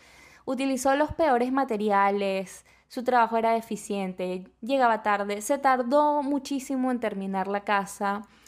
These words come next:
Y bueno, al final lo entregó como para salir de eso y poderse finalmente jubilar. Resulta ser que cuando este obrero terminó el trabajo y le fue a decir a su jefe, "Aquí está, ya,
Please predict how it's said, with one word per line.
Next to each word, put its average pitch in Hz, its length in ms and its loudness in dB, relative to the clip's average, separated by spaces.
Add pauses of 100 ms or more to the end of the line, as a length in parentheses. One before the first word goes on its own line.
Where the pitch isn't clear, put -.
(140)
Y 262 80 -4
bueno, 220 220 2 (180)
al 254 100 2
final 311 280 0
lo 403 60 2
entregó 302 320 4
como 311 240 4
para 226 200 2
salir 247 340 4
de 277 240 6
eso 269 160 0
y 277 40 -6
poderse 214 840 2
finalmente 180 580 -4
jubilar. 240 460 0 (1300)
Resulta 190 360 -2
ser 240 300 2 (1120)
que 190 160 0
cuando 170 240 2
este 180 200 0
obrero 233 340 4
terminó 190 320 -4
el 185 100 -6
trabajo 262 400 2
y 180 40 0
le 170 100 0
fue 190 180 0
a 196 40 2
decir 214 320 -2
a 233 60 2
su 269 140 -4
jefe, 269 360 -2
"Aquí 190 180 -4
está, 220 480 -2
ya, 190 260 -4